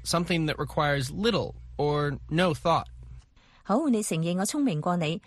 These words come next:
Speaker 2: 不過我仲係要跟你學英文嘅。你話no-brainer，就係做某件事好容易，唔需要用腦都得。
Speaker 1: Yeah. Brainer is spelled B R A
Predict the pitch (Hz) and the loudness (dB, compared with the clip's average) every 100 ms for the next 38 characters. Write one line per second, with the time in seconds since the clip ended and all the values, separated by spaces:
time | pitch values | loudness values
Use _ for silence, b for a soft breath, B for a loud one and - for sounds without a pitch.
0 | b _ 220 208 202 202 202 202 180 208 | b _ -4 0 2 2 0 0 0 0
1 | 185 185 220 202 214 202 208 190 143 143 | 0 0 0 0 -2 -2 0 0 -2 0
2 | 156 180 147 b b b 175 185 175 156 | 0 0 -4 b b b -2 0 2 0
3 | b - 214 262 254 - 208 208 139 139 | b -2 2 2 -2 -2 0 0 -2 -6
4 | b b b - 247 247 233 247 214 208 | b b b -4 0 2 2 2 2 2
5 | 214 214 220 214 - 202 233 262 170 160 | 2 2 2 2 0 0 2 2 0 0
6 | 175 175 b - 165 180 269 254 196 175 | -2 -2 b -4 -2 0 2 2 2 2
7 | 175 160 190 233 285 - _ _ _ _ | 2 0 0 -2 -4 -6 _ _ _ _
8 | _ _ - B B 185 202 135 - - | _ _ -20 B B 2 2 2 -4 -14
9 | - B B B - - - 143 - 190 | -16 B B B -16 -12 -8 -8 0 2
10 | 208 156 113 127 127 131 - 160 151 143 | 4 4 2 0 -2 -2 0 2 2 2
11 | 143 139 - - - 139 127 - 165 190 | 0 -4 -10 -16 -10 -8 -4 -2 0 0
12 | 214 - 143 143 151 165 185 - - 135 | -2 0 2 2 2 0 -4 -10 -4 0
13 | 135 135 139 | 2 0 -2